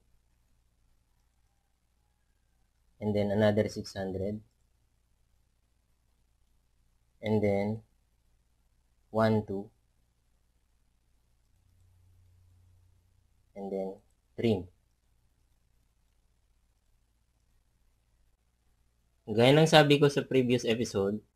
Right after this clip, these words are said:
dito ituturo ko kung paano mag-insert ng block, saka kung saan ka kukuha nito. Nilagay ko dyan sa description ng video na to, yung mga link kung saan ka pwedeng mag-download ng blocks na pwede mong gamitin sa drawing mo. Gaya nito,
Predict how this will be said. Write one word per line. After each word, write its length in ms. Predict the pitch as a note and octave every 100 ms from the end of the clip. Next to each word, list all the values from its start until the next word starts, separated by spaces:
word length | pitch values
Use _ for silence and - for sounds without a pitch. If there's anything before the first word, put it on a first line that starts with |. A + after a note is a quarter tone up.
| _ _ _ _ _
dito 240 | G#2+ C3 D3
ituturo 480 | C#3+ C#3+ C#3 C3 C3
ko 160 | B2+
kung 80 | B2+
paano 320 | A#2 A2 A2+
mag-insert 560 | A2+ G#2+ A2 G#2+ G#2 -
ng 160 | A2
block, 320 | G2 F#2 - _
saka 320 | C#3+ C#3 C3
kung 80 | C3+
saan 240 | C3+ C3
ka 160 | B2+ B2+
kukuha 400 | A#2 A#2 A2 G#2+
nito. 400 | G#2+ A2 G2+ F#2 _ _ _ _ _ _ -
Nilagay 400 | B2 D3 E3 E3
ko 80 | D#3+
dyan 160 | D#3
sa 80 | C3+
description 640 | B2+ C3 C#3+ C3+ - C3
ng 240 | B2 A#2 G#2+
video 240 | A2+ A2+
na 140 | A2+ A#2+
to, 320 | G#2 G2+ G#2 - _
yung 340 | B2 D3 D3+ D3
mga 220 | C#3 C#3 C3+
link 400 | B2 A#2 A#2 - -
kung 160 | C3
saan 240 | C3 C3 B2+
ka 100 | A#2+
pwedeng 320 | A#2+ A#2 A#2
mag-download 640 | A2+ A2 G#2+ G#2+ G#2+ A2 G2+
ng 400 | G#2 G2+ G#2 G#2+
blocks 640 | A#2+ A2 G#2+ - - - -
na 20 | A#2+
pwede 240 | C3+ C#3
mong 160 | C#3+ B2+
gamitin 400 | B2+ B2 B2 A#2
sa 80 | A2
drawing 400 | A2 G#2+ G#2+ G#2
mo. 240 | G2+ F#2+ _ _ _ _ _ _
Gaya 160 | A#2+ C3+
nito, 260 | D3 D3